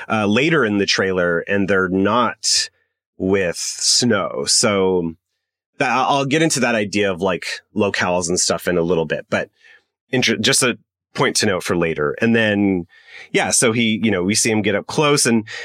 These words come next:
I like this too, because it's a nice reversal of the hunter's image of the Parasaurolophus in The Lost World, where, you know, we get this beautiful scene of the Parasaurolophus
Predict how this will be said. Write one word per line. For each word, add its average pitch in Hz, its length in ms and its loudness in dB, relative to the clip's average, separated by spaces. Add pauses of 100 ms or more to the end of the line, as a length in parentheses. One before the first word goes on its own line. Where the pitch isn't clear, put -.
I 147 120 0
like 180 240 2
this 208 240 0
too, 190 160 2
because 135 260 -2
it's 123 160 0
a 120 40 0
nice 135 220 2
reversal 107 760 2
of 98 340 -2
the 98 80 -2
hunter's 104 680 0
image 101 440 0
of 87 120 -2
the 90 80 -2
Parasaurolophus 87 760 -2
in 95 80 -4
The 87 80 0
Lost 82 320 -2
World, 120 260 2
where, 92 340 0 (460)
you 120 80 -2
know, 104 120 0
we 101 100 0
get 113 140 0
this 113 120 0
beautiful 120 420 0
scene 107 300 0
of 98 80 -2
the 98 80 -2
Parasaurolophus 92 1000 0